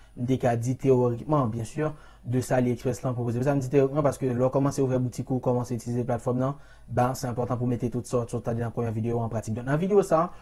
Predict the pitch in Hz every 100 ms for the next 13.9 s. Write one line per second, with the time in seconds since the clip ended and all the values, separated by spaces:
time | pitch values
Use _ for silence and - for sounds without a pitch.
0 | - - 147 175 156 156 156 147 139 127
1 | 127 123 - 104 110 113 143 170 - -
2 | 147 170 202 175 - 131 143 - 214 220
3 | 208 196 170 165 - 175 175 156 170 160
4 | 147 147 156 156 147 131 147 160 151 143
5 | 143 143 131 147 139 131 127 135 127 131
6 | 127 120 127 127 135 - 120 117 104 120
7 | 120 113 113 107 120 175 - - - -
8 | - 120 117 117 127 139 - 147 - -
9 | - - 127 131 135 135 139 131 135 131
10 | 131 123 - 147 147 151 131 - 127 127
11 | 143 - - - - - - 117 117 123
12 | 131 131 127 117 123 123 120 131 135 117
13 | 113 113 120 110 117 127 110 123 147